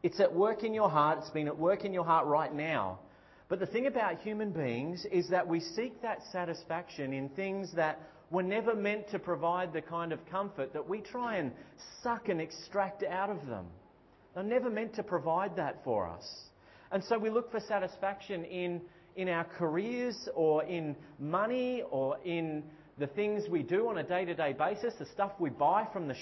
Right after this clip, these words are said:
shop. We look for satisfaction in that stuff.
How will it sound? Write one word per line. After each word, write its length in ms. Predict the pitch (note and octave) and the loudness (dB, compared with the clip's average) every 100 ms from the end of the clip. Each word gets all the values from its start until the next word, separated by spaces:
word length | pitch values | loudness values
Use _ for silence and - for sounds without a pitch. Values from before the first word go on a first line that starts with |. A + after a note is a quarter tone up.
| - | 2
shop. 400 | G3 - - - - - - _ _ _ _ | 4 4 0 -14 -20 -20 -20 _ _ _ _
We 100 | - | -2
look 200 | G#3 C4 - | 0 -2 -2
for 80 | |
satisfaction 720 | A3 A3+ G#3+ G3+ - G#3+ G#3+ G3 | -4 0 0 0 0 0 0 -2
in 100 | F3+ | 0
that 180 | A3 - | -2 -2
stuff. 260 | G3+ D#3 | 2 2